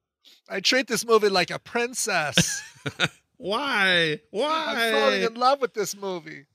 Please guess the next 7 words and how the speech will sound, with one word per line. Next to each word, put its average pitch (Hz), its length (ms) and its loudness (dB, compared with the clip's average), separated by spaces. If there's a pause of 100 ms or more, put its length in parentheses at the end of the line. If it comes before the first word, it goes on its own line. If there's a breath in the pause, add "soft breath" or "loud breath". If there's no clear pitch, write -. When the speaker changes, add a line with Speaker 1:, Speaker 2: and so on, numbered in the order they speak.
(2250)
Speaker 2:
Yeah, 87 200 0
Le-, 117 220 0
I 107 100 4
have 107 120 4
to 101 80 -4
agree 92 200 0
with 82 200 -4